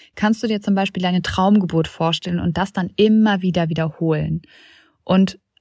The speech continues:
weil ich zum Beispiel so ein Mensch bin, die gerne wissen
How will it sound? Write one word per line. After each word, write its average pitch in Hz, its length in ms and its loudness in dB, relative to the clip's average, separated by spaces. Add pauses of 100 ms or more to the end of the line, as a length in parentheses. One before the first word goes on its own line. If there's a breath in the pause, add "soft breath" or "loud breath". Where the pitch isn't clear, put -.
weil 185 200 2
ich - 280 -6
zum - 160 -4
Beispiel 202 240 -2
so 185 60 -4
ein 175 120 0
Mensch 202 320 0
bin, 208 420 0 (300)
die 185 480 0 (180)
gerne 180 480 -2
wissen 185 420 -2